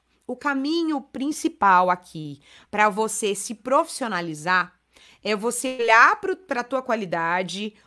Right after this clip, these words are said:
olhar pro teu áudio, olhar pra tua locução, ouvir o teu material, pedir feedback honesto das pessoas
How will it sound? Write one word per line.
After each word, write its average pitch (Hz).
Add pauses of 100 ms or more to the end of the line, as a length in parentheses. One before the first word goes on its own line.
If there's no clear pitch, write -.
(120)
olhar 220
pro 330
teu 277
áudio, 190
olhar 214
pra 320
tua 302
locução, 175
ouvir 277
o 320
teu 262
material, 170 (240)
pedir 262
feedback 254
honesto 220
das 196
pessoas 170